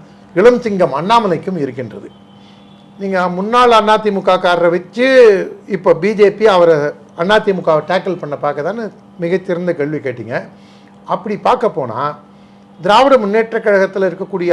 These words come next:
அமைச்சர்கள்ல முப்பதுக்கும் மேற்பட்ட அமைச்சர்கள்ல பதினைந்து அமைச்சர்கள் அ தி மு கவை சேர்ந்தவங்க.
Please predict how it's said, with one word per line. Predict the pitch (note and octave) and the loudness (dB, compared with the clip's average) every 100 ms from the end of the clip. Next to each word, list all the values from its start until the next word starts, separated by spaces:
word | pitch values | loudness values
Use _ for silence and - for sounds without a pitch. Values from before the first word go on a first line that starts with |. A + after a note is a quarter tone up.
| D#3 | 0
அமைச்சர்கள்ல | F#3 G3 E3+ E3+ G#3+ | -2 -2 -2 -2 -4
முப்பதுக்கும் | F#3 E3+ G#3+ G#3 G3+ G#3 G3+ | -4 -4 -2 -2 -4 -6 -4
மேற்பட்ட | F#3 F#3+ F#3 F3+ E3+ | -2 -2 -4 -4 -2
அமைச்சர்கள்ல | E3 E3+ F3+ D3 F3+ A#3 | -2 -2 -4 -4 -6 -4
பதினைந்து | F#3+ G3+ A3 G#3 | -2 0 -2 -2
அமைச்சர்கள் | E3 F3+ F3 E3+ D#3+ C4+ - _ _ - D#3+ G3 | -2 -4 -4 -4 -4 -6 -12 _ _ -14 -6 -2
அ | B3 | -2
தி | A#3 | -2
மு | F3 | -4
கவை | C3 C3 A#2 - | -4 -4 -4 0
சேர்ந்தவங்க. | E3 D#3 A#2+ G#2+ A#2+ C3 | 0 0 -6 -6 -8 -8